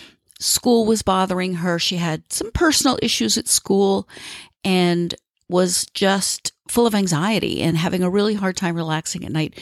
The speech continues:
She always wanted to be in the, her parents' bedroom, and the parents didn't want to encourage that. They wanted to teach her to depend on herself to get herself back to sleep, especially at the age of ten.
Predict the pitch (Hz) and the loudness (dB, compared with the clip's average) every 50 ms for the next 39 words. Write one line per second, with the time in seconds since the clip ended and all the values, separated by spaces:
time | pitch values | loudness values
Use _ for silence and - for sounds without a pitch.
0 | - - - - - 196 - - - 202 214 226 240 247 240 226 226 214 208 202 | -20 -12 -8 -6 -4 -4 -2 0 2 4 4 6 4 4 2 2 0 0 0 0
1 | 196 196 190 190 180 170 170 175 - - - - 160 160 156 160 160 151 - 165 | -2 -2 -2 -2 0 0 0 0 -2 -4 -6 -4 -2 -2 -2 -2 -4 -4 -6 -6
2 | 170 175 170 175 - 175 170 156 151 - - - 147 147 139 143 71 - - - | -2 0 0 0 2 2 2 2 0 0 -2 -2 -2 -2 0 -2 -4 -4 -6 -8
3 | - - - - - - - - - - - - - 170 175 170 165 151 165 - | -12 -14 -18 -20 -18 -18 -18 -18 -20 -20 -12 -4 0 0 2 2 0 -2 -4 -4
4 | - 190 170 160 165 175 - - - _ _ _ _ _ - - 180 185 196 190 | -2 0 0 0 0 -2 -4 -8 -10 _ _ _ _ _ -6 -4 -2 0 2 2
5 | 185 175 165 156 - - - - 285 320 320 254 - - - 143 135 139 170 - | 4 4 2 2 0 -2 -2 0 2 2 2 0 0 0 0 2 2 4 2 0
6 | - _ - 185 175 170 170 170 175 170 - 165 - - - - 180 170 - - | -2 _ 0 2 2 4 2 2 0 -2 -4 -8 -6 -4 -2 -2 -2 -2 -2 -4
7 | - 170 156 151 143 151 156 _ _ _ - - - - 170 165 160 160 160 156 | -2 0 0 0 0 -2 -4 _ _ _ -10 -8 -4 0 0 2 2 2 2 2
8 | 156 156 - - - 202 160 - 190 - - - 220 214 208 180 175 170 170 160 | 0 -2 -4 -8 -14 -8 -2 0 0 0 0 0 -2 0 2 2 2 4 4 4
9 | 170 - - - 330 320 214 - 165 170 - - - - - - 196 180 - 180 | 2 2 2 2 4 4 6 6 4 4 2 -4 -10 -10 -6 -4 -2 0 2 2
10 | 165 143 135 - 160 147 135 - - 147 147 - _ - 165 - - - 156 147 | 2 2 2 0 0 0 0 0 -2 -2 -2 -2 _ -2 -2 -2 -2 -2 0 0
11 | 151 220 247 - 214 - - 226 220 - - 208 180 - 190 190 - 165 156 - | 0 -2 -2 -4 -4 -4 -2 -2 -2 -2 -4 -6 -6 -6 -6 -6 -4 -4 -2 -4
12 | 156 151 - - - - 254 262 180 143 - - | -4 -8 -8 -10 -8 -6 -6 -4 -4 -4 -6 -8